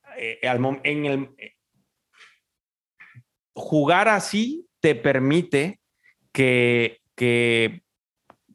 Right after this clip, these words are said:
cin-, cuatro de cada cinco inversiones sean mediocres o, o, o quizá una mala, ¿no? Este, y la otra, eh,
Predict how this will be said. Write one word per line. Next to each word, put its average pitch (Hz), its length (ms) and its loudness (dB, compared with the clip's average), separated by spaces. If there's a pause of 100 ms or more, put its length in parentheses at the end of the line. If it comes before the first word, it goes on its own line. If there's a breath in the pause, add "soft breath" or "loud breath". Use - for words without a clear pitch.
(280)
cin-, 170 500 2 (280)
cuatro 170 360 2
de 139 200 2
cada 151 220 2
cinco 147 240 0
inversiones 139 800 -2 (400 soft breath)
sean 139 280 2
mediocres 143 800 2 (400)
o, 107 260 -6
o, 110 220 0 (100)
o 110 180 0
quizá 123 300 2
una 139 240 4
mala, 143 340 0
¿no? - 220 -6 (460)
Este, 110 720 -2 (140)
y 131 100 -4
la 117 180 2
otra, 139 600 0 (420)
eh, 101 460 -8